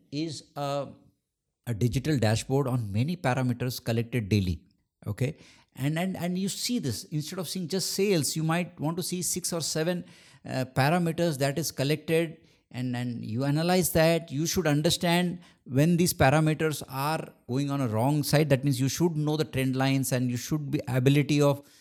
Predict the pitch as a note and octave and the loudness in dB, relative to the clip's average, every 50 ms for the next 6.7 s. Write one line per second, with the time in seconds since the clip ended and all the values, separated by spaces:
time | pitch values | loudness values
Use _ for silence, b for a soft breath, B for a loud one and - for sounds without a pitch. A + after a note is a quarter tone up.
0 | b b b b B2+ C#3 C#3 C3+ C3+ A#2+ C#3+ C#3 B2+ B2 A#2+ C3 C#3 C3+ A2 B2 | b b b b 0 0 0 0 -2 -2 -2 0 2 4 4 6 4 4 4 6
1 | B2 B2+ C3+ C#3 B2 B2 A#2+ B2 D3+ E3+ - b b b b b b b - F#3 | 6 6 6 6 4 4 4 4 4 2 -2 b b b b b b b 2 2
2 | A#3 A#3 G#3+ - - - - F3+ F#3 E3 D#3+ F#3 A#3 C4+ C#4 B3+ G3+ G#3+ A3 A3+ | 4 2 2 0 -4 -4 0 4 6 8 8 8 8 8 8 8 6 6 6 6
3 | - - D#3+ D#3 D#3+ - G3+ D#3 A#2 G2+ - - G#2 A2 C3+ F#3 G#3 - - _ | 4 4 4 4 4 6 6 4 4 4 0 0 2 2 2 2 0 -6 -12 _
4 | _ _ _ _ _ _ - F#3 G3+ A#3+ A#3+ A#3 A3+ B3 A#3+ - - - C4+ D4 | _ _ _ _ _ _ -6 -2 -2 0 0 2 2 2 2 2 2 2 4 6
5 | C#4 C4+ B3+ C4 A#3 F#3+ - - - - G#2 - E3 D#3+ G3 G#3+ G3+ G3 - F3+ | 6 8 6 6 4 0 -4 -8 -8 -8 -8 -2 4 4 6 6 6 4 2 4
6 | F3 F3+ F#3+ G#3 G3 G#3 F#3 C#3+ C#3 C3 A#2+ G2 E2+ | 6 6 6 6 6 6 6 8 8 8 8 6 2